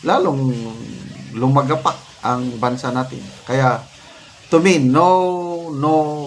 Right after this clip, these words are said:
it's a big, big no sa military adventurism. Hanggang election lang tayo. Okay?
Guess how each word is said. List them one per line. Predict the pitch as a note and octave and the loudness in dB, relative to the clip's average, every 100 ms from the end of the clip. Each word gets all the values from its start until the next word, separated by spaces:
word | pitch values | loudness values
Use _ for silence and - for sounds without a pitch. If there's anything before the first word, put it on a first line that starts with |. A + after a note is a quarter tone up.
| A2 C#3+ | -10 -10
it's | C3+ C3+ | -6 -4
a | A2+ | -2
big, | C#3 D#3+ C#3 A2 | 2 2 0 -2
big | D3 C3 | -2 0
no | B2 B2+ B2 | 0 0 0
sa | - A#2+ | -2 -4
military | A#2+ A2+ A2+ A2+ A#2+ A2+ A2+ | -2 -4 -6 -4 -4 -4 -8
adventurism. | - G2 F2+ G2+ G#2+ G2 G#2 G2 F#2+ - C#2+ C2 - - - - - - - | -10 -10 -8 -8 -6 -8 -10 -10 -10 -12 -16 -18 -20 -20 -20 -20 -20 -12 -6
Hanggang | A2+ A#2+ B2+ B2+ | -4 0 -2 0
election | B2+ A#2+ A#2 - B2 A2 | -2 -2 -4 -6 -4 -4
lang | A2 G2+ | -6 -6
tayo. | F#2+ F#2 G2 F2+ - - - - | -8 -8 -6 -10 -14 -20 -20 -14
Okay? | A2+ | -12